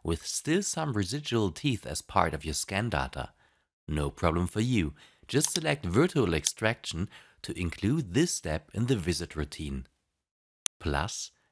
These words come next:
a new option is the monoblock for try-in. By activating this setting, the monoblock only workflow will provide you with a single file, without bridge connectors or tooth pockets for try-in.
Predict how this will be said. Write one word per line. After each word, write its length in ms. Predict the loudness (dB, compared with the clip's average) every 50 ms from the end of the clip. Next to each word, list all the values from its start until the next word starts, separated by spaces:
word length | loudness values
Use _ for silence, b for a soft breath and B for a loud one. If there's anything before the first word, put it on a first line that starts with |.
| _ -2 0
a 60 | 2
new 320 | 2 4 4 4 4 4
option 400 | 4 2 2 0 -4 -6 -6 -6 -6
is 180 | -6 -6 -6
the 120 | -4 -2 0
monoblock 840 | 0 2 4 4 4 4 2 2 2 2 2 2 2 2 0 -4
for 140 | -2 -2 -2
try-in. 680 | -4 -4 0 2 2 4 2 2 -2 -4 -4 -6 -8 -12 _ _ _ _ _ _ _ _ -2
By 220 | -2 -2 -2 0 -2
activating 760 | -2 -2 -4 -4 -2 0 0 0 0 0 0 -2 -2 -2 0
this 200 | 0 0 0 0
setting, 520 | -2 -4 -6 -4 -2 0 0 0 -2 -4 _ _ _ _ -8 -8 _ _ _ _ _ 0
the 140 | 4 4 6
monoblock 560 | 6 6 6 4 4 2 4 2 2 0 0 0
only 360 | 2 2 4 4 4 4 2
workflow 500 | 2 2 0 0 0 -2 -2 0 0 0
will 140 | 2 0 -2
provide 540 | -2 -4 -4 -2 2 4 4 4 2 2 0
you 140 | 0 0 0
with 180 | 0 -2 -2
a 60 | -2 -4
single 560 | -4 -4 -4 -4 -4 -4 -2 -2 0 -2 -2
file, 460 | -2 -2 -2 -2 0 -2 -4 -10 -14 b b b b b b b 2
without 540 | 4 2 2 4 4 6 6 6 4 2 2
bridge 260 | 2 2 2 2 0
connectors 580 | -2 0 0 0 0 0 -2 -2 -2 -2 -4 -8 b b b b b
or 100 | 0 0
tooth 340 | 0 0 -4 -4 -4 -4 -2
pockets 320 | -2 -2 -2 -2 -6 -8
for 160 | -10 -10 -12 -10
try-in. 600 | -8 -2 0 0 2 2 0 -2 -4 -6 -6